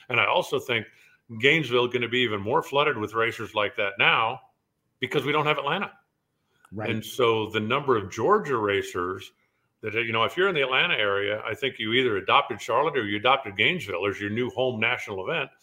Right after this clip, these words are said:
Speaker 1: And I think that's gonna make it even worse. So, uh, you know, hopefully the Baby Gators will be a huge success. And I think, uh, I, I don't know exactly what the solution would be, but it would be nice to find a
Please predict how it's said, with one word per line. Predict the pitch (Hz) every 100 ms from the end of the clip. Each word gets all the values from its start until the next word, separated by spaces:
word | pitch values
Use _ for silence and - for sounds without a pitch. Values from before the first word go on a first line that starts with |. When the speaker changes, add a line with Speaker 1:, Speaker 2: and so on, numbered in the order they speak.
| _ _ _ _ _ 107
Speaker 1:
And | 104 101 98 104
I | 104
think | 123 107
that's | 117 -
gonna | 110
make | 101 107
it | 104
even | 104 98
worse. | 113 113 - -
So, | 98 90 87 _ _ _ _
uh, | - 95 _ 92
you |
know, | 95
hopefully | 135 135 127 110
the | 98
Baby | 120 127
Gators | 120 127 127 123
will | 107
be | 107
a | 98
huge | 123 123
success. | 113 - 113 120 -
And | 98
I | 98
think, | 131 117 _ _ _ _ _ _
uh, | - - _ _ _ _ -
I, | 139 135 127
I |
don't | 156 160
know | 139
exactly | 123 131 123
what | 117 117
the | 107
solution | 110 110 104 110
would | 98
be, | 107
but | 101 110
it | 113
would | 107
be | 110
nice | 101 117 135 -
to | - 120
find | - 117 113 107
a | 104